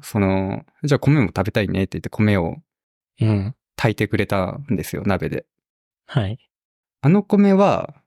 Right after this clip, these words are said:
Speaker 1: 美味しかったけど、ちょっと硬くなかった？
Speaker 2: フライパンで炊いたっていうのがありますね。鉄のフライパンで炊いたから、
Speaker 1: うん。
Speaker 2: ちょっとお焦げっぽくなってた部分がある。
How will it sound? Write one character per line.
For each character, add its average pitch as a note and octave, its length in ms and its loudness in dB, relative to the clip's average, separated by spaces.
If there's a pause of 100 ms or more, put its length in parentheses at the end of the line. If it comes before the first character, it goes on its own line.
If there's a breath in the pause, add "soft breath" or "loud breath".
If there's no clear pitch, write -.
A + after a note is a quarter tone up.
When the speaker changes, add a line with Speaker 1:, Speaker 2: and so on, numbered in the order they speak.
(260)
Speaker 1:
美 C3 60 2
味 B2+ 40 0
し - 160 -2
か D3+ 120 0
っ - 80 -10
た E2+ 100 -2
け F2+ 120 -4
ど、 G2 360 0 (1040)
ち - 100 -2
ょ - 20 4
っ - 20 0
と - 100 -2
硬 - 240 -4
く A2+ 80 -2
な A2+ 80 -2
か - 80 -6
っ - 60 -12
た？ - 260 -18 (1700 loud breath)
Speaker 2:
フ - 160 -4
ラ G3 100 4
イ A#3+ 40 -2
パ B3 160 2
ン A3+ 120 4
で G#3 280 4 (360)
炊 F#3 140 0
い - 20 -8
た G3 100 0
っ - 120 -8
て - 120 -2
い - 20 2
う G#2+ 40 2
の G#2 80 0
が G2+ 140 0
あ G#2 40 2
り G2+ 100 -2
ま A2 120 -2
す - 140 -8
ね。 A2+ 180 -4 (180)
鉄 - 220 0
の D#3 100 4
フ D#3 80 4
ラ D#3 100 4
イ D#3+ 40 2
パ D3+ 200 2
ン C#3+ 100 4
で D3 280 2 (200)
炊 C#3+ 160 -2
い - 20 -20
た C#3+ 100 -2
か G#2 140 0
ら、 F#2+ 220 2
Speaker 1:
う A2+ 60 -2
ん。 G2+ 200 -4
Speaker 2:
ち - 80 -6
ょ - 40 0
っ - 40 -20
と - 100 -4
お - 40 -4
焦 A#2 360 2
げ G3 80 4
っ G3 40 2
ぽ - 180 -2
く - 80 -2
な F#2+ 100 0
っ - 60 -6
て - 120 -4
た E2+ 140 -2
部 G#2 160 -2
分 - 180 -6
が - 200 -8 (580)
あ G2+ 120 0
る。 F2+ 200 -4